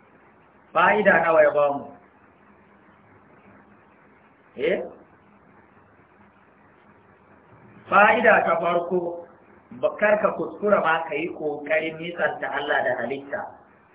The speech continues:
Sannan ka ji a jikinsa girman Allah da kamalarsa ta sha bamban da ta kowa.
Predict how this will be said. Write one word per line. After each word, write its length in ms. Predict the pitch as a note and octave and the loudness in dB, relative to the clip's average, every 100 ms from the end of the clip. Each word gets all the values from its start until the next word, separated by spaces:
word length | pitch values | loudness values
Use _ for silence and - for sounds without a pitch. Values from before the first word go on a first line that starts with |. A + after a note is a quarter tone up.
| _ _ _ - _ _ - - | _ _ _ -20 _ _ -20 -2
Sannan 460 | D3+ D#3 G3 G#3 | 0 4 2 2
ka 200 | G3+ E3 | 2 2
ji 80 | A3+ | 4
a 100 | - | 0
jikinsa 580 | - - F#3+ G3+ F3 D3+ | 0 -2 -2 0 -2 0
girman 420 | F#3 G3 F#3+ G3 | 0 2 2 0
Allah 380 | F#3+ G3 F#3+ E3 | 0 0 2 0
da 100 | D#3 | -2
kamalarsa 760 | D#3+ D3+ F3+ F3+ F3 - C#3+ - - - - _ _ _ - | -2 -2 0 0 0 -4 -10 -12 -12 -20 -20 _ _ _ -12
ta 180 | F#3+ E3+ E3 | -4 -2 0
sha 280 | F3+ E3+ D#3 | 2 2 4
bamban 640 | D#3 D3 C#3+ D3+ C3+ C#3 - - _ _ _ _ _ | 4 2 4 4 4 -6 -16 -20 _ _ _ _ _
da 140 | C3+ | -2
ta 140 | C#3+ D#3+ | 0 -2
kowa. 600 | - D#3+ D3 C3 - - | -4 -2 0 0 -4 -12